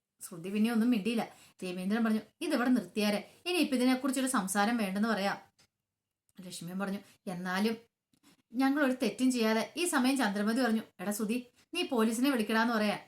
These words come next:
ഇതങ്ങനെ വെറുതെ വിട്ടിട്ട് കാര്യമില്ല, സത്യം തെളിയിക്കണമെന്ന് പറയാം." പെട്ടെന്ന് സച്ചി പറഞ്ഞു, ഒരു കാര്യം ചെയ്യാം,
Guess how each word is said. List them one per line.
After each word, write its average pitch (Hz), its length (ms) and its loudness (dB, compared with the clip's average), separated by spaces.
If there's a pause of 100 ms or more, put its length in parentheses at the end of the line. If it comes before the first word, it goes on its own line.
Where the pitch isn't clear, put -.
(100)
ഇതങ്ങനെ 190 340 -2
വെറുതെ 202 280 -2
വിട്ടിട്ട് 247 280 -2
കാര്യമില്ല, 208 600 0 (380)
സത്യം 320 360 0
തെളിയിക്കണമെന്ന് 240 480 2
പറയാം." 202 280 0 (420)
പെട്ടെന്ന് 170 240 -12
സച്ചി 220 240 -2
പറഞ്ഞു, 220 200 2
ഒരു 202 120 -4
കാര്യം 208 260 0
ചെയ്യാം, 202 180 -2